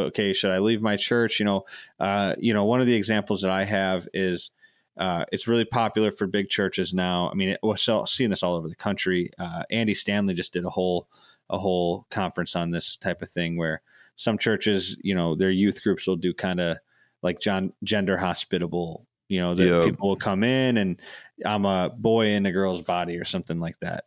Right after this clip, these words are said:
Speaker 1: And,
Speaker 2: Yeah.
Speaker 1: and, um, and the church will say, uh, "All right, we'll just,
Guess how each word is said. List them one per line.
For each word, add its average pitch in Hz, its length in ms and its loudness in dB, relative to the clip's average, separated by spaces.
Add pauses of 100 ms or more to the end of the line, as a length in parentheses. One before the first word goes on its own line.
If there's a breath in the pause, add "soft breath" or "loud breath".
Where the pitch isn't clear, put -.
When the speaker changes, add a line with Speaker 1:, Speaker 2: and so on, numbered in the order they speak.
Speaker 1:
And, 98 400 0
Speaker 2:
Yeah. 90 400 2
Speaker 1:
and, 95 300 0
um, 85 400 -2 (840 loud breath)
and 92 280 0
the 92 60 0
church - 600 2
will 104 180 2
say, 92 540 2 (880 soft breath)
uh, 92 460 2
"All 143 120 4
right, 123 120 4
we'll 127 160 4
just, 127 260 0